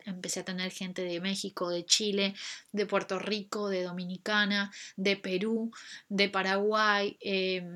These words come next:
mucha gente de otras partes de Latinoamérica e incluso también de Estados Unidos, y... Ahí fue donde vino la nueva decisión, que fue mudarme de Argentina a Londres, ya con un objetivo un poco más personal,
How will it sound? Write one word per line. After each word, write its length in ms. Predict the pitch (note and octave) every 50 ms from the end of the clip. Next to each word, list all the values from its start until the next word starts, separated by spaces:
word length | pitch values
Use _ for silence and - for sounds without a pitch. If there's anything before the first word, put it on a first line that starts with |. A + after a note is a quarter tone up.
| F3 F#3 F#3+ G3 - -
mucha 340 | - G#3 G#3+ A#3 A3+ - A3+
gente 240 | - G#3+ G#3+ A3 A#3+
de 140 | G#3+ G3+ G3+
otras 220 | G3+ A3+ A3 -
partes 460 | - A#3 B3 B3 B3 B3 - G#3 G3
de 60 | G3
Latinoamérica 840 | F#3+ F#3+ F#3+ F#3+ F#3+ F#3 F3+ F#3 G3+ G#3+ A3+ A#3+ - - A3 G#3 F3+
e 20 | G3
incluso 400 | F3+ F3 - A3+ A#3 - - -
también 300 | - G3 F#3+ G3+ G#3 G#3
de 40 |
Estados 380 | F#3+ - - G#3 G#3+ A3 - -
Unidos, 560 | F#3 F#3 G#3 A#3+ B3 A#3 A3+ A#3 C4 C#4 - - - - - - - - - _ _ -
y... 360 | C4+ C#4+ D4 D4+ D#4+ D#4+ D#4 _ _ _ _ _ _ _ _ _ _ _ _ _ _ _ _ - _ -
Ahí 280 | G3+ G3+ A3 A#3+ C4 B3+
fue 220 | - - A3 G#3+
donde 580 | G3+ G3+ G3 F#3 F3+ F3 F#3+ F3+ F3+ F3+ F3+ -
vino 420 | G3 F#3 G#3 G3+ G3+ G#3 G3+ G3 - -
la 260 | G3+ G3+ G3 F#3 F#3+ F#3
nueva 440 | F#3 G#3 A#3 A#3+ B3+ B3+ B3+ B3
decisión, 800 | A#3 A3 - - G3 - - - A3 G#3 G#3 G#3 G#3+ A3+ A3+ - _ _ - -
que 160 | - F#3+ F3+
fue 400 | - - F#3 F#3 F#3 F#3 G3 G3 -
mudarme 640 | F#3+ F3+ F3+ F3 F#3 F3+ F3 F3+ F#3 F#3 F#3 F#3 F#3
de 260 | F3 E3+ E3+ E3+ - -
Argentina 800 | F3+ F3 D#3+ - F3 E3+ E3+ - G3+ G3 F#3+ F#3+ G3+ G3 - _ _
a 140 | - F3 F3
Londres, 720 | F#3 F#3+ G3+ G#3+ A3+ A#3 B3 B3+ C4 C#4 D4 D4 - - - - - - - - -
ya 260 | F#3+ G3+ G3 G3 G3
con 160 | G3 F#3+ F3+
un 200 | F3 F3 F3 E3+
objetivo 500 | F3 F3 - - - D#3+ D#3+ F#3 F3+ F3
un 60 | F3+ F3+
poco 220 | F3 E3 - F#3
más 180 | F3+ F3 F3 -
personal, 680 | - F3+ F#3 - - F#3 F3 F#3 F#3 G3+ G#3 G#3+ G#3